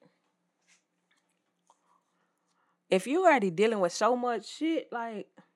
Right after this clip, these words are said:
why do you, why do you have another baby? Like, you know what I'm saying? I feel like it's selfish. Like, how you take away from your only child and you can't even really,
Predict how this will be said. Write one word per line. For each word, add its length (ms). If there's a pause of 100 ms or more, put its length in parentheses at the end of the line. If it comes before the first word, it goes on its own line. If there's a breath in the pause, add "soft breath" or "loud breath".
(880)
why 300
do 60
you, 420
why 340
do 80
you 460
have 320
another 380
baby? 480
Like, 340
you 140
know 80
what 60
I'm 80
saying? 260
I 100
feel 180
like 220
it's 160
selfish. 420
Like, 200
how 80
you 160
take 200
away 200
from 200
your 220 (680 soft breath)
only 240
child 360
and 140
you 80
can't 240
even 300
really, 500